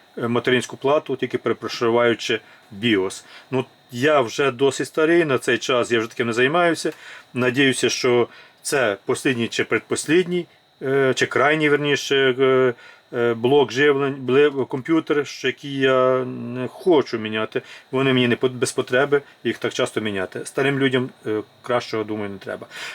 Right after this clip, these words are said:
Е, сьогодні я хочу поміняти блок живлення, який я придбав. Я вже показував, це є, е, монстр від Corsair. Е, це тисяч ватт. Е,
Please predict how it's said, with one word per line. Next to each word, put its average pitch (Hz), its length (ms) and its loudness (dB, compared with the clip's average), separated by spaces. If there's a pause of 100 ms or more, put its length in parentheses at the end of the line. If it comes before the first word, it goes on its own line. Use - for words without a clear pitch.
Е, 131 160 4
сьогодні 190 400 4
я 196 80 2
хочу - 260 -2
поміняти 190 420 0
блок 185 200 0
живлення, 196 320 2
який 143 200 2
я 135 60 4
придбав. 147 440 0 (260)
Я 151 180 0
вже 156 140 -2
показував, 160 600 -2
це 139 180 0
є, 127 320 0 (380)
е, 113 280 0 (220)
монстр 123 720 0 (420)
від 113 180 -2
Corsair. 175 420 0 (540)
Е, 127 760 0
це 131 260 2
тисяч - 420 -4
ватт. 160 380 2
Е, 127 260 -2